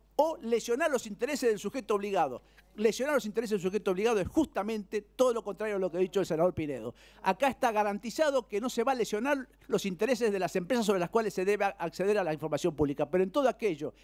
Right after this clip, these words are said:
que no lesione los intereses de esa empresa, el particular, el ciudadano, el, el habitante de la Argentina puede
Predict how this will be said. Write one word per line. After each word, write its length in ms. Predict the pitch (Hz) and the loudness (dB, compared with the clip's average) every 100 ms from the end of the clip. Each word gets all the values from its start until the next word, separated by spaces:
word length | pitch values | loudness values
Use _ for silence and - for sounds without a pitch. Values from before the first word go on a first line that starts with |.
| _ | _
que 160 | 202 226 | 0 2
no 100 | 262 | 2
lesione 300 | 208 226 196 | 0 -2 -4
los 140 | 175 | -4
intereses 520 | 156 196 220 196 - - - - _ | -2 0 0 -2 -8 -14 -20 -20 _
de 200 | - 170 | 0 2
esa 160 | 202 202 | 4 2
empresa, 500 | 175 277 285 233 165 _ _ | 0 0 2 0 -2 _ _
el 160 | 196 175 | -2 0
particular, 520 | 180 165 170 220 220 | 0 -2 -2 0 2
el 80 | 175 | 0
ciudadano, 540 | 147 175 226 269 214 - - | -2 0 0 0 -8 -10 -6
el, 220 | 175 156 | -4 -2
el 220 | 170 156 | -2 0
habitante 400 | 151 160 277 233 196 | 0 2 0 0 -6
de 40 | |
la 60 | 175 | -6
Argentina 440 | 185 269 240 165 | -8 -4 -2 -4
puede 540 | _ 240 247 254 226 | _ -2 -2 -2 -10